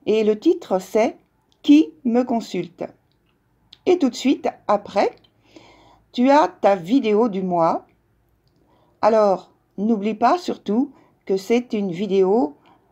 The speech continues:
pour tous les signes, c'est-à-dire que c'est collectif. Bonjour à toutes et tous.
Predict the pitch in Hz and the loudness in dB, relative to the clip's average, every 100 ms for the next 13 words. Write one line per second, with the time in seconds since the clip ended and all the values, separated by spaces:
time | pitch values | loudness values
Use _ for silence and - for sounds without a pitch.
0 | _ _ _ - 214 233 269 302 226 - | _ _ _ -12 -4 -2 -2 0 -2 -4
1 | _ _ _ _ _ _ _ _ _ _ | _ _ _ _ _ _ _ _ _ _
2 | _ _ _ 294 262 240 - 196 160 156 | _ _ _ 0 0 0 -4 -4 -4 -4
3 | 165 _ - 170 170 160 185 240 233 - | -8 _ -12 -6 -4 -4 -4 -4 -6 -6
4 | 180 180 202 160 156 - - - - _ | -6 -4 -2 -2 -6 -14 -14 -18 -20 _
5 | _ _ _ _ _ _ _ - - - | _ _ _ _ _ _ _ -20 -20 -20
6 | - _ _ _ _ _ _ _ _ _ | -20 _ _ _ _ _ _ _ _ _
7 | _ _ _ _ _ _ _ _ _ _ | _ _ _ _ _ _ _ _ _ _
8 | _ _ _ _ _ _ _ _ - 254 | _ _ _ _ _ _ _ _ -6 0
9 | 277 226 254 262 254 208 214 226 190 190 | 0 0 -4 -2 0 0 0 -6 -4 -4
10 | 208 196 185 - - - | -4 -6 -10 -12 -20 -20